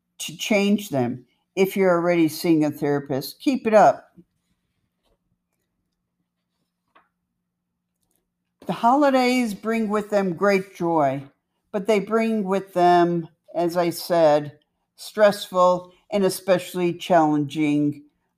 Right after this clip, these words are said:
uh, things for those impacted by mental illness. This is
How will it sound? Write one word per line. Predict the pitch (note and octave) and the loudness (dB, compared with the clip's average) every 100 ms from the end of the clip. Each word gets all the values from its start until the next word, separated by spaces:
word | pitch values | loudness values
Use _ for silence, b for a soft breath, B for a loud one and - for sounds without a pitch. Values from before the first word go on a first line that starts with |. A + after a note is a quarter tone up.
| - | -12
uh, | D#3+ D#3 D3+ | -8 -6 -8
things | D3+ - E3+ D#3 D3 D3+ - - _ _ _ | -8 0 2 4 2 0 -4 -16 _ _ _
for | - G3+ | -8 -2
those | F3 E3+ D#3 E3+ _ | 2 0 0 -8 _
impacted | F3+ E3 - D#3 D3 - D#3+ D3+ _ _ _ _ | 0 0 2 0 0 -2 -4 -4 _ _ _ _
by | F3+ | 2
mental | F3+ D#3+ D#3 D#3+ D#3 D3+ D3 C#3+ - | 4 4 2 2 4 6 4 0 -4
illness. | D#3+ D#3 C#3 B2+ B2 C3 - - _ _ _ _ _ _ _ _ _ _ _ _ _ _ _ - _ _ _ _ _ _ _ _ _ _ _ _ _ _ _ _ _ _ _ | 0 2 2 0 -2 -6 -14 -16 _ _ _ _ _ _ _ _ _ _ _ _ _ _ _ -20 _ _ _ _ _ _ _ _ _ _ _ _ _ _ _ _ _ _ _
This | F#3 B3 F4 - | -6 -2 -2 0
is | F#3 F3 F3 A3+ - | 2 4 4 2 -2